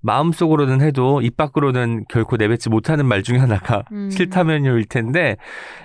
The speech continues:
Speaker 1: 이 그 어린 소녀가 그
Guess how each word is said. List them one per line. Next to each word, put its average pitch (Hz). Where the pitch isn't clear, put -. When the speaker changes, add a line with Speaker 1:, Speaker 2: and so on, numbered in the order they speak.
Speaker 1:
이 131
그 101
어린 147
소녀가 113
그 98